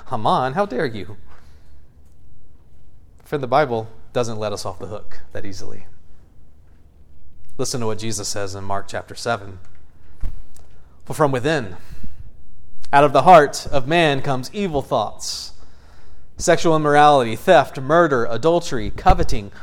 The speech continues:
wickedness, deceit, sensuality, envy, slander, pride, foolishness. All these evil things come from within,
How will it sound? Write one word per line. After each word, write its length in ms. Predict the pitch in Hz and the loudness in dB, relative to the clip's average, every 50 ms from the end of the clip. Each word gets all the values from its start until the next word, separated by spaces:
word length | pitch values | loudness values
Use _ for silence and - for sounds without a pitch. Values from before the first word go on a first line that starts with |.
| - - | 0 4
wickedness, 580 | 156 208 208 208 160 127 117 107 95 - - | 6 6 6 4 2 -4 -4 -4 -6 -8 -8
deceit, 480 | - 165 156 - - 233 214 160 - - - | -8 -6 -6 -4 -2 -2 -2 -2 0 0 0
sensuality, 800 | - - 220 214 214 - 208 196 190 196 190 - - 117 117 - - | 0 2 0 0 0 0 2 4 4 6 6 6 4 2 0 0 0
envy, 440 | 196 226 247 220 165 135 113 104 101 | 0 0 2 0 -2 -2 -4 -4 -4
slander, 520 | - - - 202 214 214 202 196 190 190 | -4 -2 0 0 2 2 2 2 2 0
pride, 460 | 185 - - 170 165 160 160 156 156 - - - - - | 0 -2 0 2 2 2 2 0 -2 -4 -8 -10 -10 -8
foolishness. 640 | - - 156 156 165 160 - 160 156 156 151 - - - - - - - - | -6 -4 -2 -2 -2 -2 -4 -6 -8 -8 -6 -6 -8 -8 -8 -10 -14 -14 -4
All 300 | - 180 226 254 277 269 | 0 4 4 4 4 2
these 240 | 240 220 202 190 196 | 0 -4 -6 -6 -6
evil 260 | 185 175 165 156 151 | -6 -6 -4 -4 -4
things 640 | - - 143 113 90 92 92 - - - - - - - - - - - - | -4 -4 -6 -6 -6 -6 -6 -8 -8 -4 -2 0 0 0 -2 -4 -6 -8 -6
come 160 | - - 131 117 | -4 -4 -2 -2
from 160 | - 123 117 | -4 -6 -6
within, 440 | 117 110 - 104 95 95 92 95 | -6 -8 -8 -8 -8 -8 -6 -6